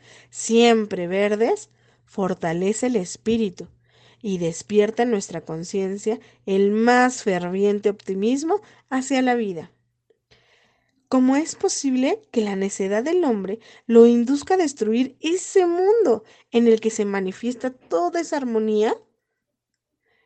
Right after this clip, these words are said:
¿Inconsciencia plena, tal vez? Pero lo cierto es que en ese mundo maravilloso, lleno de belleza, vida y tranquilidad, la sensibilidad del ser humano crece y la mente goza.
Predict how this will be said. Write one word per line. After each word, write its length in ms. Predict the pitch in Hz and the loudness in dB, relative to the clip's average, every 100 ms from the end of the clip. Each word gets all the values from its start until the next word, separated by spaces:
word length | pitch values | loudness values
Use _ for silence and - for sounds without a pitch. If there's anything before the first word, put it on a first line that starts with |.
| - | -6
¿Inconsciencia 760 | 196 185 180 180 202 208 247 233 | -6 -4 -6 -4 -4 0 0 0
plena, 380 | 190 190 254 | -2 -2 -2
tal 180 | 269 196 | 0 0
vez? 440 | 196 233 466 - _ _ _ _ _ _ _ | 2 4 2 -2 _ _ _ _ _ _ _
Pero 480 | 220 220 214 214 214 | 4 6 6 6 6
lo 180 | 226 240 | 4 2
cierto 540 | - 269 277 - 370 - - _ | 2 -2 -4 -4 -6 -6 -20 _
es 180 | 294 - | -6 -2
que 100 | 339 | -2
en 100 | 311 | -2
ese 220 | 294 294 | -2 0
mundo 340 | 254 254 254 | 2 2 0
maravilloso, 680 | 254 214 175 185 190 196 - | 0 0 -2 -4 -6 -6 -8
lleno 400 | 185 190 220 247 | -8 4 4 4
de 120 | 254 185 | 2 2
belleza, 560 | 175 185 190 202 - _ _ | 0 -6 -6 -8 -16 _ _
vida 340 | 226 233 196 - | 0 0 0 -8
y 120 | 208 | -14
tranquilidad, 720 | - 226 277 311 370 381 247 - _ - - _ | -4 -2 -2 0 2 4 2 -2 _ -20 -20 _
la 160 | 202 196 | -6 -4
sensibilidad 720 | 202 202 214 196 185 190 226 | -4 -4 -6 -6 -4 -2 0
del 180 | 247 233 | 0 -2
ser 180 | 214 180 | -6 -6
humano 320 | 180 208 247 _ _ - | -6 -6 -8 _ _ -2
crece 540 | 214 226 233 294 311 220 | 4 6 4 -4 -6 -8
y 80 | |
la 180 | 175 151 | -6 -4
mente 520 | 175 196 233 233 240 | -4 -2 -2 2 2
goza. 440 | 214 180 165 - | 2 -2 -8 -14